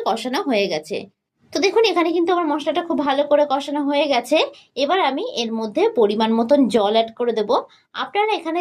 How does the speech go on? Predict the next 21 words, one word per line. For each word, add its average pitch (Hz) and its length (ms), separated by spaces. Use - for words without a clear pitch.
যে 269 100
যতটা 226 400
গ্রেভি 233 400
খেতে 339 260
পছন্দ 277 440
করবেন 240 360
সেই 220 280
অনুযায়ী 226 320
কিন্তু 240 320
জলের 196 280
ব্যবহার 226 400
করবেন। 233 360
তবে 302 160
আমি 254 260
এখানে 339 320
কিন্তু 311 180
খুব 294 100
বেশি 269 200
পরিমাণে 262 440
জল 202 200
অ্যাড 202 160